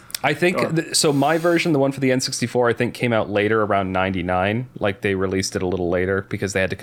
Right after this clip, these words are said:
Speaker 1: convert it to the cartridge. So I played it later than that, but, um, yeah,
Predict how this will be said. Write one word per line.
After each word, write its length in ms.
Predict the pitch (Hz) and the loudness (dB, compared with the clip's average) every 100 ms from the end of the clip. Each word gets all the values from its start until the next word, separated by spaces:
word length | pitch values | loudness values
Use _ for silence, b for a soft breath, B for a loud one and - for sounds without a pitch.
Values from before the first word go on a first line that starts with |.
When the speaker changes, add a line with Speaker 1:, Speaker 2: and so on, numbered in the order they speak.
| 98 | -2
Speaker 1:
convert 160 | 87 87 | -2 -4
it 80 | - | -6
to 40 | |
the 80 | 90 | -8
cartridge. 320 | - 82 - B B | -4 -6 -6 B B
So 120 | - | 0
I 100 | 139 156 | 0 2
played 240 | - 127 | 0 0
it 80 | 98 | 2
later 200 | 110 107 | 2 0
than 120 | 98 | 0
that, 220 | 95 - | -2 -2
but, 240 | 131 117 - B B B B - | -2 -2 -4 B B B B -2
um, 540 | 113 110 107 107 110 - - - _ - | 2 4 2 0 -4 -8 -20 -20 _ -2
yeah, 220 | 131 | 2